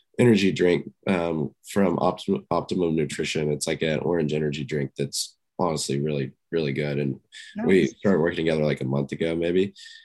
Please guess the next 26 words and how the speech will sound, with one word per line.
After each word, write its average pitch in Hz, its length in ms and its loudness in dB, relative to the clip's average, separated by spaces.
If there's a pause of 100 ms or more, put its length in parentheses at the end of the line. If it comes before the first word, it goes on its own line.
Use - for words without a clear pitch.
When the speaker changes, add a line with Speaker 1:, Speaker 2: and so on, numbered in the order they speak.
(160)
Speaker 1:
And, 80 320 0
uh, 73 340 2
but - 120 -2
that's 117 200 4
the 101 80 6
only 95 140 6
one 87 220 4
that 80 100 0
I've 78 180 -2
done, 80 440 -2
and 69 200 -2 (460)
probably 90 420 4
the 82 140 2
only 73 160 2
one 76 200 0
that 78 120 -2
I 69 80 -2
will 65 220 -2
do, 69 460 -2
um, 78 240 -2
considering 73 480 -2
I 69 60 -2
have 76 220 -8
three 73 180 -4
months 73 320 -4
left 71 380 -6